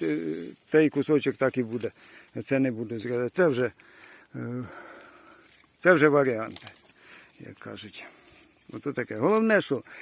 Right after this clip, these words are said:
е, не, не надо у, у слабі гілки робити в нижньому ярусі, які затухаючі, бо безперспективно. Це таке.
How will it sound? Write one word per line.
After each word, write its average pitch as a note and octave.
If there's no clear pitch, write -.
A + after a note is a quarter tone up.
е, C#3+
не, G3
не G3
надо F#3+
у, F#3+
у G3
слабі F#3
гілки F3
робити F#3
в F3
нижньому E3+
ярусі, F#3
які D#3+
затухаючі, C3
бо D3+
безперспективно. B2
Це D#2+
таке. G1+